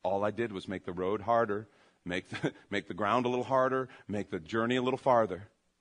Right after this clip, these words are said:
I set myself back on my goal of having a great marriage, parenting with my kids. When I parent with humility in my leadership,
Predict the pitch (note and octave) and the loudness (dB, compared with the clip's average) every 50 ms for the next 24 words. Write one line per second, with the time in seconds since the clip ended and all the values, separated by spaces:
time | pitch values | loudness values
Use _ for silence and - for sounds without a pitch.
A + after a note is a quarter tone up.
0 | _ _ _ _ _ _ _ _ _ _ _ _ _ - - - - B2 A#2+ - | _ _ _ _ _ _ _ _ _ _ _ _ _ -20 -10 -2 0 0 0 0
1 | C3 A#2+ A2+ - - - C#3 B2+ A#2+ G#2+ B2 - C3+ B2 G2+ E2 - - - A#2+ | -2 -4 -4 -4 0 2 2 2 2 0 2 4 6 6 6 4 -2 -4 -4 -2
2 | A#2+ A#2+ A#2 A#2 A2+ G#2 G#2 E3+ F#3+ F3+ E3 D3+ D3 C#3 C#3 D3 C#3+ C#3 C#3+ D3 | 0 0 0 0 0 4 6 8 10 10 10 10 8 6 6 6 4 6 4 2
3 | C#3 B2 C3+ D3 D3+ E3 E3+ E3 E3+ F#3 G3+ G#3 F#3+ D#3 C3+ B2 - - - - | 0 2 6 6 6 6 4 4 4 6 6 8 6 6 4 2 -4 -18 -20 -20
4 | - _ _ - - D#3+ E3 D#3+ D#3+ - - E3 E3 C#3+ - D#3+ D#3+ D#3+ - - | -20 _ _ -12 -6 -4 -4 -4 -4 -4 -4 -6 -6 -6 -6 -6 -8 -8 -6 -6
5 | F#3+ F3+ E3+ B2+ A#2 - - - - - _ _ _ _ _ _ - - - _ | -6 -6 -6 -8 -10 -16 -16 -14 -16 -16 _ _ _ _ _ _ -20 -20 -20 _
6 | _ _ _ _ _ _ _ - A2 A#2 A2+ - A#2 A2+ G#2+ - - - - D3+ | _ _ _ _ _ _ _ -8 -8 -6 -4 -2 -2 -4 -4 -6 -12 -12 -6 -4
7 | D#3+ D#3+ D3+ C#3+ - - - A#2+ C3 - - - - D3+ C#3+ C3+ D3 D3+ D#3+ D#3+ | -2 -2 -2 -2 -4 -6 -6 -6 -6 -6 -8 -10 -6 -6 -4 -4 -4 -4 -2 -2
8 | D3+ B2+ G#2 D2+ - F2+ - - G2+ G#2 G#2 F#2+ G2 G2+ F#2 G2+ G2 F#2+ F#2 - | -2 -2 -4 -4 -8 -10 -10 -8 -6 -4 -2 0 0 0 0 -2 -2 -4 -4 -6
9 | - - F#2+ D#2+ - _ | -6 -6 -6 -6 -6 _